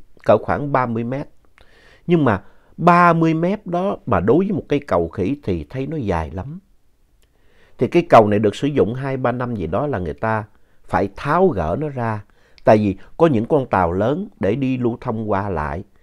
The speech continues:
mà mình để cái cầu đó vướng đi không được. Tháo thì chỉ tháo, chỉ có nhịp ở giữa để cho những cái ghe tàu lớn đó đủ đi qua thôi. Còn hai dốc hai bên thì vẫn còn. Chuyện xảy ra là tầm cỡ,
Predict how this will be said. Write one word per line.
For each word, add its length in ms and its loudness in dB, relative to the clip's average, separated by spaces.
mà 180 2
mình 160 0
để 120 0
cái 200 -4
cầu 200 -4
đó 140 -4
vướng 260 -4
đi 120 -4
không 220 -10
được. 200 -10
Tháo 240 2
thì 120 -4
chỉ 180 -4
tháo, 360 -6
chỉ 160 2
có 140 -2
nhịp 260 -2
ở 120 -4
giữa 440 -4
để 300 2
cho 100 2
những 220 -4
cái 160 -4
ghe 220 2
tàu 280 -2
lớn 300 -4
đó 180 -4
đủ 240 -2
đi 120 -6
qua 260 -2
thôi. 300 -6
Còn 280 6
hai 300 -6
dốc 180 -6
hai 160 -6
bên 240 -4
thì 120 -12
vẫn 180 -12
còn. 180 -14
Chuyện 200 4
xảy 200 4
ra 180 2
là 120 2
tầm 260 -2
cỡ, 440 -2